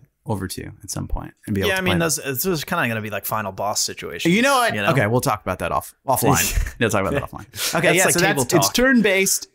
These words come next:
Speaker 1: Um, question for you, Jim, and I brought this up earlier, but I forgot to follow through. Is
Speaker 2: Sure.
Speaker 1: the series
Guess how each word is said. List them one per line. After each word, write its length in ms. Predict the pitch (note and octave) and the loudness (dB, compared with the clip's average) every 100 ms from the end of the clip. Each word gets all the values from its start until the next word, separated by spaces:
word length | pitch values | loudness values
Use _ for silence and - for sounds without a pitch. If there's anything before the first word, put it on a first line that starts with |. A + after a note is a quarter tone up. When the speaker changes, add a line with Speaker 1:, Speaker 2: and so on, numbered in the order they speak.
| - | -2
Speaker 1:
Um, 440 | C#3 C3+ C3+ C3 - - _ _ _ | 0 2 4 2 0 -12 _ _ _
question 340 | - C#4 - D3 | -2 0 2 2
for 100 | A#2 | 2
you, 100 | G2+ | 2
Jim, 280 | G#2 G#2 - | 2 0 0
and 120 | A#2 | -2
I 220 | E2+ B2 | -2 -2
brought 340 | A2 - C3 D3 | -6 -6 -2 0
this 100 | C3+ | 0
up 100 | - | 0
earlier, 240 | A#2 A2 | 0 0
but 100 | F#2 | 0
I 60 | F#2+ | -4
forgot 260 | - G2 - | -4 -8 -2
to 60 | |
follow 220 | G2 F2+ | 0 0
through. 280 | E2+ F2+ E2+ - _ _ _ _ | 0 -8 -10 -14 _ _ _ _
Is 140 | G3 C4 | 2 4
Speaker 2:
Sure. 120 | A#3+ F3 | 2 0
Speaker 1:
the 100 | F3 | 0
series 720 | - F#3 G#3 G3+ F#3+ F3 D3+ | 0 2 2 4 2 2 0